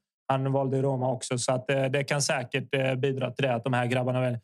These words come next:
Sen kan det också slå åt andra hållet, för vi ska komma ihåg att hur mycket jag än älskar, eh, den här nationen och fotbollen och landslaget och sådär, så är vi väldigt oprofessionella.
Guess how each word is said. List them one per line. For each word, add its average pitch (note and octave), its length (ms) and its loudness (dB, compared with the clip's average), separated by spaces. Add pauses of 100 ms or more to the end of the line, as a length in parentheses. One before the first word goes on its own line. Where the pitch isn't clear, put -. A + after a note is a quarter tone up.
(340)
Sen D3+ 160 0
kan D3+ 120 0
det F#3 60 2
också F#3 220 0
slå F3+ 200 2
åt D3 80 -2
andra D3 260 0
hållet, C3 340 0
för B2+ 80 -4
vi C3 100 2
ska - 160 -2
komma C#3 240 0
ihåg C3+ 260 0
att B2+ 180 -2
hur D#3+ 80 0
mycket D#3 180 0
jag D3+ 120 2
än C#3+ 80 0
älskar, C3+ 420 0
eh, C3 500 2
den C3+ 120 0
här D3 100 0
nationen C3 480 0
och C3 840 0
fotbollen C3 540 -2
och C3 200 0
landslaget C3 600 0
och C#3 400 0
sådär, D3 200 0
så - 160 0
är C#3+ 80 2
vi C3 100 0
väldigt C3+ 320 0
oprofessionella. B2+ 720 0